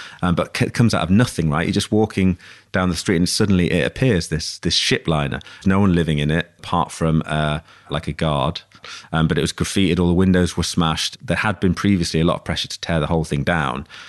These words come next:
But I, I just thought, "What is this? I don't understand what this is. I can't take this thing in, but it's really, really interesting." And doing a bit of research and going down to the V and A and seeing the Penguin Donkey and all its glory sort of ignited this sense of kind of interest in me that has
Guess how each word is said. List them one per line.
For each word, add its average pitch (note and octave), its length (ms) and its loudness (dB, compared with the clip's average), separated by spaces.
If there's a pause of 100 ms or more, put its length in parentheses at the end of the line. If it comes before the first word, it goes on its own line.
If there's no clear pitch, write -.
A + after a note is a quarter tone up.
(320)
But - 80 -6
I, F#2+ 120 0 (180)
I - 80 -6
just - 160 -4
thought, G#2 120 -4
"What G2+ 220 0
is A#2+ 220 0
this? - 380 -4
I F#2 80 0
don't A2+ 200 2
understand G#2+ 480 2
what E2 120 0
this E2+ 120 -2
is. F#2+ 120 0
I D#2+ 40 -2
can't F#2 240 0
take - 140 -2
this - 140 -4
thing F2+ 220 0
in, G2 340 2 (420)
but F2 340 0
it's - 220 -6
really, F2+ 240 4
really F2+ 180 2
interesting." E2 360 0
And D#2 80 2
doing F2 160 2
a - 20 2
bit D#2 100 0
of D#2+ 140 -2
research F2 340 0
and E2+ 80 0
going E2 120 0
down E2+ 100 0
to - 100 -4
the D#2+ 60 0
V E2+ 160 2
and D#2+ 80 2
A D#2+ 60 2
and E2 200 2
seeing E2+ 200 0
the E2 80 0
Penguin E2+ 400 -2
Donkey E2+ 480 0
and E2 80 2
all E2+ 160 0
its - 80 -10
glory E2+ 600 2 (380)
sort - 160 -8
of E2 60 0
ignited E2+ 460 0
this - 360 -2 (340)
sense E2+ 320 -2
of F2+ 120 -4
kind F2+ 180 0
of - 80 -6
interest G2+ 460 0
in D#2 100 4
me D#2 140 2
that D#2 160 0
has - 280 -4